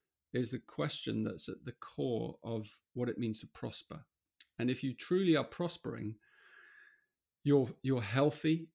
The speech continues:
you're balanced, you don't build up anxiety, you're not constantly thinking about the th-, worrying about the thing that's growing, 'cause it's, it's never overgrowing. It's always feeding itself. It's feeding multiple people.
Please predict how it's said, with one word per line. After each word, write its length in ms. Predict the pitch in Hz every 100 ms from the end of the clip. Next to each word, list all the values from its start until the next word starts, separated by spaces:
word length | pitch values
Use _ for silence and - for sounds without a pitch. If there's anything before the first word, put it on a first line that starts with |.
| _
you're 200 | 117 120 -
balanced, 680 | 127 127 147 98 - - - _ -
you 100 | 117
don't 320 | 123 139 -
build 220 | 139 139
up 160 | 135 -
anxiety, 920 | 120 110 104 120 127 139 139 151 156 - _
you're 140 | - 117
not 280 | 135 - -
constantly 580 | - 139 147 - 151 139
thinking 500 | - - 139 156 151
about 320 | 131 135 131
the 100 | 127 - -
th-, 140 | 120
worrying 460 | 120 131 156 160 151
about 360 | 143 135 135 -
the 80 |
thing 360 | - - 135 135
that's 420 | 127 - - -
growing, 540 | - 123 127 143 160 160 - _ _ _ _ -
'cause 160 | 113
it's, 280 | 127 - -
it's 220 | 147 147
never 260 | 143 143 160
overgrowing. 920 | - 151 160 160 180 202 147 110 110
It's 180 | 156 -
always 320 | 147 151 160
feeding 380 | 156 175 185 175
itself. 400 | 147 - 127 110
It's 120 | -
feeding 460 | - 160 165 156 156
multiple 400 | 170 185 - 131
people. 460 | - 190 - -